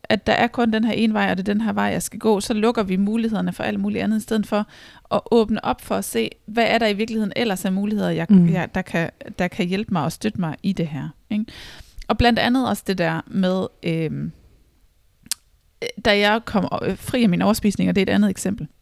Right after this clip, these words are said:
Speaker 1: Jeg havde
Speaker 2: Mhm.
Speaker 1: jo i mange år kørt, øh, nytårsforsæt-regimer med, at jeg skulle tabe mig, jeg skulle i gang med at træne et eller andet andet, ikke?
Speaker 2: Mhm.
Speaker 1: Øhm, og, og,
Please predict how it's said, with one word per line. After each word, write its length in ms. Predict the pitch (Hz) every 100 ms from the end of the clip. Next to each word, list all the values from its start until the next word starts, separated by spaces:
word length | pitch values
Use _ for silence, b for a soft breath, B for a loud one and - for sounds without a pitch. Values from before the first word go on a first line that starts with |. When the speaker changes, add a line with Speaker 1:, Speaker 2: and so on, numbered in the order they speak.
| _ b b b
Speaker 1:
Jeg 120 | 220
havde 120 | 202
Speaker 2:
Mhm. 60 | 185
Speaker 1:
jo 60 | 175
i 40 |
mange 240 | 190 214
år 80 | 180
kørt, 320 | 170 180 175
øh, 100 | -
nytårsforsæt-regimer 1160 | 185 208 208 - - 185 190 - 190 - 196 196
med, 200 | 180 190
at 100 | 175
jeg 80 | 170
skulle 160 | -
tabe 280 | - 196 214
mig, 120 | 196
jeg 100 | 165
skulle 140 | - 185
i 60 | 190
gang 120 | 196
med 80 | 170
at 40 |
træne 380 | - 185 208 -
et 60 |
eller 140 | 208 190
andet 140 | 196
andet, 280 | - 185 233
ikke? 120 | 320 - B B B
Speaker 2:
Mhm. 200 | 202 170 160 208 196 196
Speaker 1:
Øhm, 120 | - - - _ _ _ _ _
og, 140 | - -
og, 260 | 202 208